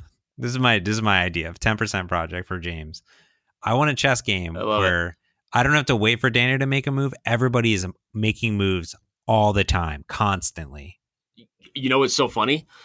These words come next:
Speaker 2: is I've actually, we've actually thought of that variant. So what it is, is it's two chess players sitting at a chessboard, right?
Speaker 1: Mm-hmm.
Speaker 2: And there's a total clock. The clock is counting down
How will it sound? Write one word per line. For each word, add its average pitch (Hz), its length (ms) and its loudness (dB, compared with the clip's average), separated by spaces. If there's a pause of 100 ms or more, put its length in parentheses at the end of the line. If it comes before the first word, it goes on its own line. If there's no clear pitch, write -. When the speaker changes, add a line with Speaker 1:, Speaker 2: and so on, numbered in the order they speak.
(140)
Speaker 2:
is 113 160 0
I've 117 120 0
actually, 123 340 2
we've 104 200 -2
actually 110 280 -2
thought 110 260 2
of 92 100 -4
that 87 180 -2
variant. 90 400 -4
So - 140 -4
what 110 140 2
it 101 100 0
is, 113 540 2
is 92 560 -2 (640)
it's - 340 -2
two 127 320 2
chess - 260 0
players 92 320 0
sitting 107 280 0
at 95 80 -2
a - 20 -2
chessboard, 82 520 -6
right? 90 180 -2
Speaker 1:
Mm-hmm. - 500 -20 (160)
Speaker 2:
And 110 180 -2
there's 110 300 2
a 107 140 2
total 151 580 0
clock. - 540 -2 (1200)
The 113 80 -2
clock 120 440 0 (160)
is 113 340 -2
counting 127 420 2
down 113 460 0